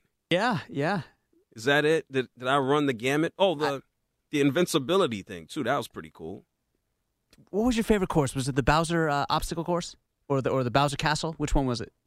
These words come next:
Speaker 2: What, what, what game were we talking
Speaker 1: We
Speaker 2: about?
Speaker 1: talking Mario Kart.
Speaker 2: In Mario? I don't remember. The,
Speaker 1: Okay.
Speaker 2: I, out, out of space? I don't know.
Speaker 1: Gotcha.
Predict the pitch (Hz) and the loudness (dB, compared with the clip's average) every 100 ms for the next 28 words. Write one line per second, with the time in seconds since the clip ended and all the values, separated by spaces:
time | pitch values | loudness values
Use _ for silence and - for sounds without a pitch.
0 | _ _ _ _ 123 123 135 131 135 127 | _ _ _ _ 0 4 2 2 2 2
1 | 123 110 101 107 92 - 226 220 233 302 | 2 2 0 -2 -4 -2 2 2 2 0
2 | 131 - - - _ _ _ _ _ _ | -2 -4 -6 -12 _ _ _ _ _ _
3 | _ 104 101 117 160 202 208 120 120 107 | _ -8 0 0 2 0 -2 0 0 0
4 | 95 87 80 - - 85 - - 123 - | -4 -12 -18 -18 -16 -14 -10 -2 -2 -2
5 | - 127 135 - - 165 233 - 120 151 | -2 0 0 -2 0 -2 -2 -8 -6 -4
6 | 143 71 90 196 180 95 - | -4 -8 -12 -14 -14 -14 -14